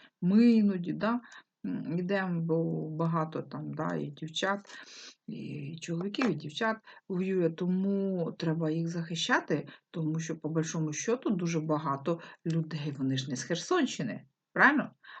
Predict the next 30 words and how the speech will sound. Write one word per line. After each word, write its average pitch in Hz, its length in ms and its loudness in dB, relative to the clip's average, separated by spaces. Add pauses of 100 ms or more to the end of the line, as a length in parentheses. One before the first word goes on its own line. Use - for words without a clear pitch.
А 127 100 -2
йдуть 170 240 0
захищати 254 540 -2
Херсонщину. 165 800 -4 (500)
Тому 202 440 2 (200)
треба 196 520 2 (120)
над 202 180 -2
ними 160 280 2
ставити, 165 680 -2 (500)
е, 151 260 -4
захисні. 175 760 -2 (180)
Ви 202 120 -2
ж 208 100 -4
понімаєте, 359 460 6
що 202 220 2
все 262 200 -2
ж 254 80 -4
не 254 60 4
просто 240 260 -4
так. - 280 -6 (1200)
Не 190 80 0
просто 202 320 -2
так, 226 300 4 (360)
і 180 140 2
така 170 280 0
велика 190 340 2
затримка 180 600 0 (280)
з 156 180 0
визволенням. 165 840 4
Знаєте, 208 640 4